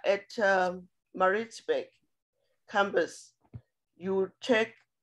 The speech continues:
the contact details there as well for Maritzburg advisors. Uh, there is Missus Si-, Missus Hedda Singh there, and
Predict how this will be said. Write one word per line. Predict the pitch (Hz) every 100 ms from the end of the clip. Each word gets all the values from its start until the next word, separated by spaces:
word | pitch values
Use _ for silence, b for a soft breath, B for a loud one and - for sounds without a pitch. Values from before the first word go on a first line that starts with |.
| _ _ _ _
the | 170
contact | - 214 208 208 -
details | 185 - 202 180 -
there | 190 170
as | 165 170
well | 185 180 202 202 -
for | 175 175 170 165 180 _ _ _ _ _ _ _ _ _ -
Maritzburg | 185 180 190 - 381 -
advisors. | 175 175 151 185 180 190 - - _ _ _ _ _ _ -
Uh, | - 180
there | 175 196
is | 131 196 185 - -
Missus | 180 202 190 190
Si-, | - - 180 _
Missus | 196 202 202 202
Hedda | - 233 208 381
Singh | - - 202 185 -
there, | 370 381 190 - _ _ _ _ -
and | 339